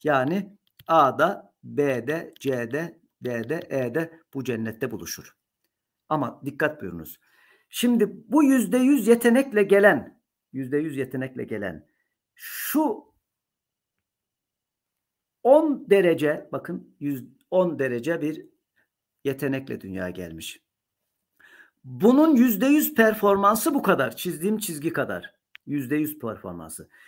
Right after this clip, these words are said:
Şimdi bu yüzde yüz yetenekle gelen kişi bu performansı gösterirse bu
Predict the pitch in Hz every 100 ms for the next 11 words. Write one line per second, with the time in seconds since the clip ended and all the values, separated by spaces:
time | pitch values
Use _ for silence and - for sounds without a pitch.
0 | _ - - 226 196 202 220 294 208 -
1 | _ _ _ _ 165 196 156 202 233 190
2 | 185 190 196 226 202 175 165 160 175 175
3 | - 139 - - _ _ - 277 - 190
4 | 190 190 180 175 170 170 190 156 147 147
5 | 143 156 - 123 - _ _ _ - _
6 | _ _ 120 143 -